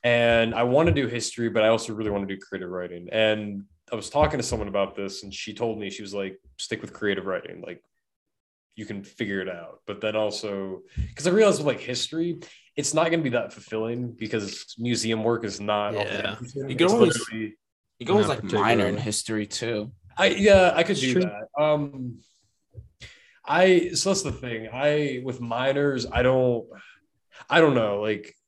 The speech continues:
Speaker 1: <sighs> that's, that's, I'm just trying to figure it all out.
Speaker 3: That's the
Speaker 2: Yeah.
Speaker 3: that's a big thing at V C U is that, like,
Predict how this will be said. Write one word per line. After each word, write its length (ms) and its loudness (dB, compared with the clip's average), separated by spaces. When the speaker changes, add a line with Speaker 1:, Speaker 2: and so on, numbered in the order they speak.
Speaker 1:
<sighs> 840 -18
that's, 200 0
that's, 240 2
I'm 140 2
just 220 -2
trying 180 0
to 40 -12
figure 200 -4
it 80 -6
all 240 -8
out. 200 -8
Speaker 3:
That's 240 10
the 300 8
Speaker 2:
Yeah. 200 0
Speaker 3:
that's 140 -2
a 80 6
big 280 0
thing 120 -2
at 100 -4
V 100 -2
C 200 0
U 80 4
is 120 -2
that, 100 4
like, 360 -2